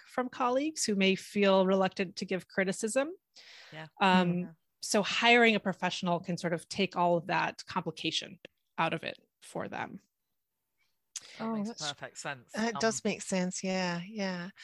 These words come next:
Speaker 3: So, so Laura, can you tell us then, g-, going into a little bit deeper, can you tell us about the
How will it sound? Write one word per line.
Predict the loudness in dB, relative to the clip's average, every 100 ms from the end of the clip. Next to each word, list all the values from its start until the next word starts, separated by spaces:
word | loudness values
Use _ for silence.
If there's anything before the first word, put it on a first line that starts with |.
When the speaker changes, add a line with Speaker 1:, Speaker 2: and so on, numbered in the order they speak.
| -18 -18 -8
Speaker 3:
So, | 0 2 2 0
so | -2 2
Laura, | 4 4 2
can | 0 0
you | 0
tell | 2 2 2
us | 2 2
then, | 2 4 2 -2 -12 -20 -20 _ _ _ _ -12
g-, | -10 -6
going | 0 4 4
into | 4 2
a |
little | 2 0 -4
bit | -8 -8
deeper, | -6 -4 0 0
can | 0 -4
you | -2
tell | 0 0
us | 0 2
about | 0
the | 0